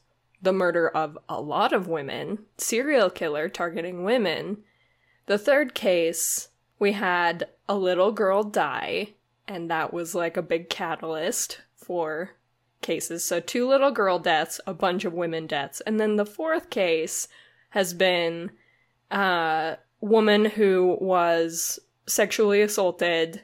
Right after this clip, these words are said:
drugged, threatened, her best friend killed,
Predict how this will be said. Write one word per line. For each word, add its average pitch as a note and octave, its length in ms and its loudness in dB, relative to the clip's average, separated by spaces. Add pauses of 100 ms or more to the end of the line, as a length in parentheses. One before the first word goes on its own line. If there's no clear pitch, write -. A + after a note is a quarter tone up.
(360)
drugged, F3 680 2 (520)
threatened, F3+ 840 -2 (520)
her - 180 -4
best - 280 0
friend F#3+ 280 2
killed, E3+ 600 0